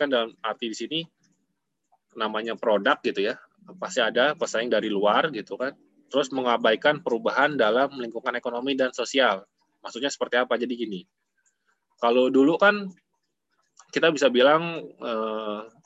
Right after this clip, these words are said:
komunikasi terhadap customer ya, kalau dulu sekalian masih pakai belanja online gitu ya, yang dulu-dulu,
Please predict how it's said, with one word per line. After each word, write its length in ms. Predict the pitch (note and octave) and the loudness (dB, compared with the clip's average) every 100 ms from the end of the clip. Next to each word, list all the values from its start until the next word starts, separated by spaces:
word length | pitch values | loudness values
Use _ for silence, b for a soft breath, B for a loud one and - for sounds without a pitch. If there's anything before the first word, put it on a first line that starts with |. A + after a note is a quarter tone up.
| _ _ _ _ _ _ | _ _ _ _ _ _
komunikasi 800 | - C3 A#2+ A#2+ A#2 G#2+ - B2 | 0 2 2 0 2 2 2 0
terhadap 720 | A#2+ G#2+ A2+ A2+ A2+ A2+ A2 _ | 0 2 2 4 2 2 -4 _
customer 400 | A#2+ G2+ A#2 B2+ | -2 0 0 2
ya, 140 | C#3 D#3 | 4 2
kalau 560 | - A2+ A2 A2 G#2 - _ _ | 2 2 2 2 0 -4 _ _
dulu 320 | A2 A2+ A2 | -8 -6 -6
sekalian 680 | G#2+ - A2 G#2+ G#2+ A2 F#2+ | -10 -4 0 0 -4 -10 -10
masih 240 | A2 A#2+ A2 | -8 -8 -4
pakai 320 | G#2+ A#2 A2 | -2 0 -2
belanja 400 | A2+ G#2 G#2 G2 | 0 -4 0 0
online 320 | G#2 A#2 B2 | 2 0 0
gitu 160 | G2+ A#2 | -4 -6
ya, 80 | A#2 | -6
yang 80 | |
dulu-dulu, 480 | G#2 G2 F#2+ G#2 D#3+ | -4 -2 -2 -4 -6